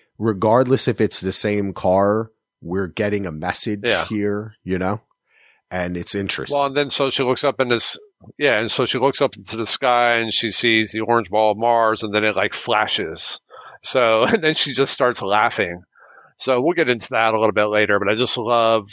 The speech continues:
Speaker 2: like, how the, both episodes kind of ended, like,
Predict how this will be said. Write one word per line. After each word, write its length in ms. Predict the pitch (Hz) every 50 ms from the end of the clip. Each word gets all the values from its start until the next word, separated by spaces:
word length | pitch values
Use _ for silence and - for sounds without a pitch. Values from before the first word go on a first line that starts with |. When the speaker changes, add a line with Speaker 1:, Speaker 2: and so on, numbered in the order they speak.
| - - -
Speaker 2:
like, 320 | 95 113 113 107 101 104 101 -
how 580 | - - 117 110 107 104 104 104 104 104 104 98 90
the, 100 | 104 95 -
both 320 | _ 101 101 113 113 - -
episodes 540 | 107 - - 104 - 113 101 101 101 - -
kind 180 | - 113 104
of 100 | 101 95
ended, 280 | 104 104 101 101 101 95
like, 380 | 104 101 95 95 95 92 92